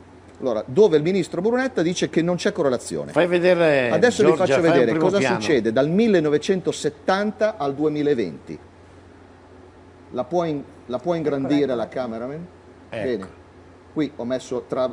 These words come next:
Speaker 1: a mano, ho appuntato il dottor Pari De Lupo, che ringrazio, prende dei dati ufficiali, questi sono i dati ufficiali, lo vedete la curva che cresce, è il pil pro capite dell'Italia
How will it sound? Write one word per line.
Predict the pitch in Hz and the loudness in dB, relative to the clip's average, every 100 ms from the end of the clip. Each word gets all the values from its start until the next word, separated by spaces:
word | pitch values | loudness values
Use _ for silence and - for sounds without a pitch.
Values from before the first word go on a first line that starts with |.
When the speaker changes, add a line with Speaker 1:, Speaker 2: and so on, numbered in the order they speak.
| - | -8
Speaker 1:
a | - 131 | -10 -6
mano, | 165 170 165 170 | -4 -2 -4 -6
ho | 120 | -10
appuntato | 107 143 - 180 160 - 143 | -8 -10 -4 -2 -2 -4 -8
il | 117 | -8
dottor | 110 123 156 131 | -8 -4 -4 -2
Pari | 143 131 | -2 -2
De | 135 170 | 0 0
Lupo, | 202 - 113 | -2 -2 -6
che | - | -4
ringrazio, | 123 151 185 185 - 254 226 - - - - - - | -6 -4 -4 -6 -8 -14 -14 -18 -20 -20 -20 -20 0
prende | 190 208 165 | 2 4 4
dei | 151 | 2
dati | 143 175 - | 2 2 0
ufficiali, | 147 - 135 - 113 107 156 - - - - - | -2 -2 -2 0 0 -2 -4 -10 -20 -20 -20 -6
questi | 196 180 | -4 -2
sono | 175 165 | -2 -2
i | |
dati | 160 165 | -2 -4
ufficiali, | 165 165 151 123 - - - | -6 -6 -4 -6 -6 -16 -4
lo | 160 | 0
vedete | 175 190 233 226 | 4 6 6 6
la | 175 - | 2 2
curva | 170 156 123 110 101 - | 0 0 0 -4 -8 -6
che | 151 | -6
cresce, | - 170 170 - 123 123 - | -2 0 0 -2 -6 -8 -2
è | 156 | 0
il | 143 | 0
pil | - 208 170 | -2 -4 -2
pro | - 151 | -4 -6
capite | 180 175 139 160 120 | -2 -4 -4 -6 -6
dell'Italia | 110 143 147 151 190 202 208 208 | 0 2 2 0 -2 0 -2 -2